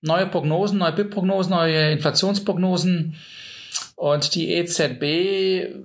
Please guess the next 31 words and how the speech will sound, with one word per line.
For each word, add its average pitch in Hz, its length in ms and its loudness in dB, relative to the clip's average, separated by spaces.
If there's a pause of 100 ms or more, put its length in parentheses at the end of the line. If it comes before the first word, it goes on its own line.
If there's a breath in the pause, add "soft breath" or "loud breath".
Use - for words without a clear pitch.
(200)
wird 170 240 0
sicherlich 180 640 0
etwas 160 440 0
tun 160 240 0
müssen 156 280 2
nächste 113 340 0
Woche. 110 540 -4
Es - 140 -2
ist - 200 -2
ja 127 400 0
eine 123 480 2
Ausweitung 147 760 0
oder 135 180 0
ein 135 140 -2
erneuter 135 480 0
Start 131 340 0
des 117 100 -6
Ankaufprogramms, 160 1000 0 (400 loud breath)
eine 120 160 2
Staffelung 147 280 2
der 113 100 0
Zinsen 180 380 2
und 143 120 0
eine 143 160 2
Zinssenkung. 156 520 0
All 165 120 2
diese 170 180 0
Sachen 156 440 0 (340 loud breath)
sind 165 200 0
im 123 140 0
Spiel. 208 600 0